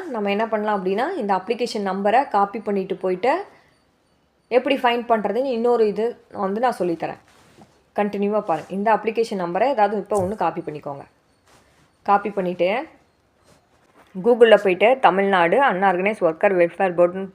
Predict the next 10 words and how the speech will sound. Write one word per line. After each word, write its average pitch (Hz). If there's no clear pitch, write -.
போட்டிங்க 190
அப்படின்னா 160
இந்த 202
மாதிரி 220
ஓப்பன் 214
ஆகுதா? 208
கீழே 240
ஸ்க்ரோல் 214
பண்ணிட்டே 208
வந்தீங்கன்னா 180